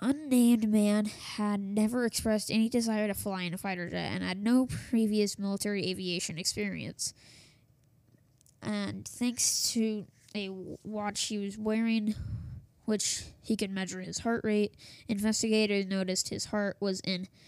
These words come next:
full tachycardia. I think that's what it is. I have no idea what that is. But that was before the flight, with a recorded heart rate of one hundred thirty-six to f-,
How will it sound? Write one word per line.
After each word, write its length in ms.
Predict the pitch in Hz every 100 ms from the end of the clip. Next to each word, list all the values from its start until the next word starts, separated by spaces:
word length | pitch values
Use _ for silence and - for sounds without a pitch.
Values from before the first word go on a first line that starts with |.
| - - _
full 760 | - - - 220 214 214 208 190 - -
tachycardia. 1160 | - 214 202 - 202 - - 208 190 160 131
I 100 | -
think 200 | 196 196
that's 160 | 165 -
what 140 | 180
it 60 | 156
is. 180 | 147 -
I 80 | 175
have 180 | 185
no 140 | 175 180
idea 240 | 175 165
what 120 | 151
that 160 | 175 160
is. 220 | 170 190 - - - - - _ _ _ -
But 200 | 202 214
that 120 | 214
was 120 | 214 208
before 280 | 202 240
the 60 | 247
flight, 420 | - 208 185 190 -
with 160 | 196
a 80 | 175
recorded 420 | 180 - 226 233
heart 280 | 220 214 202
rate 240 | 196 190
of 200 | 175 175 -
one 180 | 214 233
hundred 300 | 240 233 -
thirty-six 540 | 226 208 - 208 -
to 60 | -
f-, 280 | - -